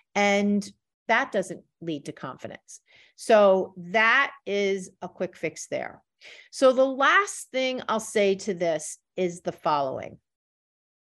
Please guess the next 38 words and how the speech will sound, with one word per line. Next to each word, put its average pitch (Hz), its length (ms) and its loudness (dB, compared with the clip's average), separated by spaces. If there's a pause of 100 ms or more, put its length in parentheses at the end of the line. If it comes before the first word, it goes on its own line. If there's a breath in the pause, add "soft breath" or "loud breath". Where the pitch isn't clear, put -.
In 240 140 0
order 294 320 4
to 359 100 0
get 247 240 0
your 233 100 -6
go-, 190 440 -4
in 214 120 -4
order 269 280 -2
to 320 160 -6
get 220 200 0
you 220 120 -10
going 180 360 -6
on 175 120 -6
the 160 80 -8
path 175 360 -2
to 156 60 -8
fixing 170 400 -8
these 170 160 -8
problems, 147 640 -4 (360)
much 202 560 0
better 165 500 2
than 170 180 -4
just 180 180 -10
the 180 80 -2
little 190 380 -2
suggestions 175 580 -6
I 156 80 -2
gave 147 320 -4
here, 127 500 -8 (640 soft breath)
D 269 220 0
M 311 260 2
me 214 240 -2
the 196 140 -4
teacher 214 460 -6
type 175 400 -4
that 170 180 -4
you 175 120 -4
most 214 800 0